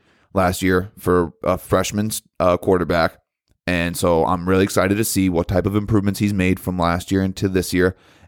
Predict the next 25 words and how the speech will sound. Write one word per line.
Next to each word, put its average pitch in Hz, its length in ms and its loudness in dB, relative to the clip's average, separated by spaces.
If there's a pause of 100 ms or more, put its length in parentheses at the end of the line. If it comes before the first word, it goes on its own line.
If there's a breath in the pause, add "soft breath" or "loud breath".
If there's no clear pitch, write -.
(120)
And 90 320 0 (120)
we 98 120 -4
don't 101 220 2
have 117 140 0
to - 80 -2
play 123 260 2
L 104 160 4
S 107 160 0
U 95 100 2
this 85 220 -4
year. 85 240 0 (220 soft breath)
We 95 100 -4
don't 90 160 -2
have 98 100 -4
to - 80 -6
play 104 300 0
Alabama 92 540 0
this 85 200 -4
year. 92 160 2
We're 87 80 -2
not 87 200 -4
playing 113 400 -6
Auburn 90 380 2
this 90 220 -4
year. 92 280 2